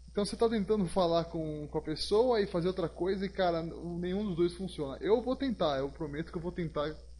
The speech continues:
pintar e falar ao mesmo tempo. Mas eu, eu, se eu já me atrapalho agora que eu tô falando, né, em cima de uma gravação, imagina, vai ser uma loucura. Provavelmente eu vou precisar da tecla sap e legendas pra explicar o que eu tô falando, mas eu juro que eu vou tentar. <laughs>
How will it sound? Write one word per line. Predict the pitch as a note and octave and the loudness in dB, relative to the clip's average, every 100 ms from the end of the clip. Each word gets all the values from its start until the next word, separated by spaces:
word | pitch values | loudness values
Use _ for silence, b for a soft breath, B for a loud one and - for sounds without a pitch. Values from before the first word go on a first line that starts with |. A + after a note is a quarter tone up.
| - | -6
pintar | F3 D3+ - C3 C3+ - | -4 -2 0 0 -2 -4
e | C#3+ | -10
falar | - D3+ C3+ | -4 -2 0
ao | C3+ | -2
mesmo | C#3 C#3 | -4 -4
tempo. | D#3+ C#3 A#2+ - - - | -4 -6 -8 -12 -16 -12
Mas | C3+ C3+ C3+ C3 | -6 -4 -4 -6
eu, | C#3+ C#3+ - | -4 -6 -6
eu, | - C#3 - - - - - - - - | -8 -8 -8 -14 -20 -20 -18 -18 -18 -12
se | - | -4
eu | D#3+ | 2
já | G#3 | 2
me | B3+ | 2
atrapalho | B3 G3+ - C#3 C3+ | 4 4 6 4 4
agora | C3+ B2+ D3 G3+ C#3 | 0 4 4 4 2
que | B2+ | -2
eu | C#3 | -6
tô | - C3+ C3+ C3 B2+ A#2+ A#2+ B2+ | -6 -4 0 0 -2 -4 -6 -6
falando, | B2 B2+ C3 | -6 -4 -8
né, | B2 B2 | -8 -8
em | |
cima | B2 - D#3+ | -6 -4 -2
de | C#3 | -4
uma | C3 | -6
gravação, | B2 B2 A#2+ - D3 F3+ | -4 -6 -6 -10 -10 -10
imagina, | A3+ A#3+ A#3 F#3+ D3 D#3 A3 D4+ D#4+ F4+ - b b b b b b - - - - | -8 -4 2 2 2 0 0 0 -2 -6 -10 b b b b b b -20 -20 -20 -4
vai | D#3 D#3+ | 2 2
ser | - | 0
uma | F2+ | -4
loucura. | G3+ B3+ - C#3 A#2+ | -4 -6 -4 -4 -4
Provavelmente | - C#3+ E3 E3 E3 E3+ | -4 -2 0 0 -2 -2
eu | F3+ | 0
vou | E3+ | 0
precisar | - E3+ E3 - - - | 0 -2 -2 -16 -8 -2
da | C#3+ | 0
tecla | D3+ D3+ C#3+ | 0 0 -2
sap | - - D#3 G3 A3+ | -4 0 2 0 -4
e | G3 | -2
legendas | F#3 G#3 D#3+ C#3+ D#3+ D3 B2 - | 2 4 4 2 -2 -2 -2 -2
pra | C#3 | -6
explicar | - C3 B2+ | -6 -6 -6
o | B2 | -6
que | |
eu | B2+ | -10
tô | C3 | -8
falando, | D3 A#2+ G#2+ | -6 -6 -6
mas | A#2+ D3+ D#3+ | -4 -2 0
eu | D#3+ | 0
juro | G3 | -2
que | G3 | -2
eu | E3+ | -4
vou | E3+ | -6
tentar. | - - C3+ - | -2 2 2 -2
<laughs> | - | -8